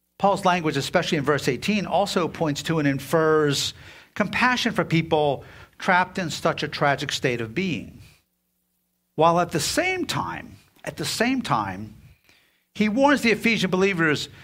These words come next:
to not become callous, to not become callous, using this example. And God's word says this to you and me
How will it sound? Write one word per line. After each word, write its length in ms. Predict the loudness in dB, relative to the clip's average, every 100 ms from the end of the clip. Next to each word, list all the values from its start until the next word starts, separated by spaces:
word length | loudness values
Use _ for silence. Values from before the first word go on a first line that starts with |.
| -20 _ _ -4
to 120 | -2
not 520 | 0 4 6 4 4
become 420 | -2 0 0 0 0
callous, 1080 | 2 2 0 -4 -8 -8 -8 -10 -12 -16 _ _ _ _ _ _ _ -6
to 100 | 0
not 280 | 4 4 4
become 340 | 0 0 -2
callous, 460 | 2 2 4 2 0
using 560 | 0 2 0 0 -4 -8 -20 -20 _ -4
this 180 | 0 0
example. 640 | 2 2 2 -2 -6 -8 -20 -20 _ _ _ _ -20 -8 -2
And 180 | 2
God's 340 | 4 6 4 2
word 360 | 4 4 4
says 420 | 2 4 4 4 2
this 220 | 2 0
to 300 | -2 -2 0
you 280 | -2 -2 0
and 200 | -2 0
me 420 | 0 2 0